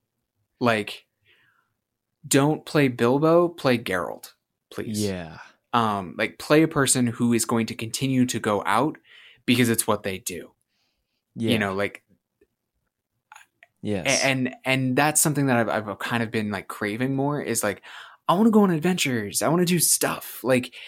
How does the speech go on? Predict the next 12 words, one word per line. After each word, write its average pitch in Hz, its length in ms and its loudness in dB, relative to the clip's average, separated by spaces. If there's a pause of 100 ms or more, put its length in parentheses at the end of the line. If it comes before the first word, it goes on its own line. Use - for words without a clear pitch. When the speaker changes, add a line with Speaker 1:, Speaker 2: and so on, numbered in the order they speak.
(220)
Speaker 1:
it, 139 280 0
I 131 80 2
don't 143 200 4
wanna 151 220 6
just, 139 320 2
like, 120 340 0 (1040)
play 151 240 4
surprise 131 460 2
gotcha 110 460 0
with 101 300 -4
your 95 260 -4
backstory, 80 680 -4